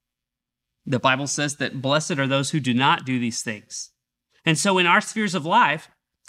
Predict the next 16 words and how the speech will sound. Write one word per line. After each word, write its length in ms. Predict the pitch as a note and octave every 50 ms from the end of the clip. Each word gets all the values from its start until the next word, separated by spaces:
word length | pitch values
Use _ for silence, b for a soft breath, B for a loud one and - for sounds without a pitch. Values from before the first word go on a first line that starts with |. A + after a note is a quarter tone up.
| _ -
are 160 | D#3 E3 D#3+
we 280 | D3+ D3 C#3 C3 C3 B B _
walking, 480 | - C3+ C#3+ D#3 F3 F3 - G3 F#3+ F3
standing, 480 | - - - F#3 F#3 F#3 G3 G3+ F3
and 100 | C#3+ B2
sitting 500 | - - - F#3 F3+ F3+ G3 G3+ G3 F3+
with 200 | D3 C#3+ C3+ -
people 220 | - F3 E3 E3 D#3
that 100 | D3+ C#3
we 100 | D3 C3+
shouldn't, 440 | C#3+ - E3 D#3+ E3+ F3+ F3 - _ _ _ b b b b _
for 220 | - E3+ D#3+ D3
causes 480 | C#3+ - E3 D3+ D#3+ E3 E3 F#3 E3+ -
that 180 | E3 D3+ B2+
we 80 | D#3 E3+
shouldn't? 560 | E3 - - F3+ F3 E3+ F#3 F#3 - - -